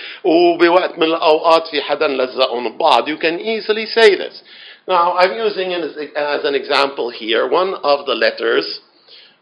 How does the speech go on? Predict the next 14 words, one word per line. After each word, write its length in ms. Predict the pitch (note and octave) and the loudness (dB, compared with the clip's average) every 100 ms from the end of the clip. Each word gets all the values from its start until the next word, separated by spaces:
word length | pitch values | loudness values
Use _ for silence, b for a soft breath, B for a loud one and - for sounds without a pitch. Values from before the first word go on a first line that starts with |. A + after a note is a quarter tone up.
| _ E3 | _ -4
to 260 | C#3+ D3 C3+ | 0 0 -2
the 60 | C#3 - | -2 0
churches, 680 | D3 A#2+ - G#2 B2 B2 - b b b _ | 0 0 -2 -2 -4 -6 -14 b b b _
the, 280 | C#3+ C#3+ C#3 C#3+ C#3+ | -8 -4 -4 -4 -4
uh, 280 | C#3+ C3+ - | -6 -8 -6
church 280 | D#3+ D#3 - | -6 -6 -6
of 260 | B2+ - | -8 -6
Pergamos. 560 | - C#3+ C#3 G#2+ A2+ - - - B B B2+ | -2 0 0 -4 -6 -8 -16 -20 B B -2
Uh, 40 | |
هوني، 680 | A#2 D#3+ E3 D3+ D3+ D#3+ D#3+ | 0 4 4 4 0 -2 -2
uh, 320 | C#3 B2+ C3+ | -2 0 0
مثل، 640 | C#3 D3+ E3+ D#3 D3 D#3 - | -2 -4 2 2 2 -4 -4
uh, 360 | A2 G#2 G#2+ G#2+ - B B B B B B - | 0 0 0 -4 -12 B B B B B B 2
الرسالة 960 | C#3 B2+ C3 - E3+ D#3+ D3 D3+ E3+ | 2 2 -2 0 2 4 4 2 0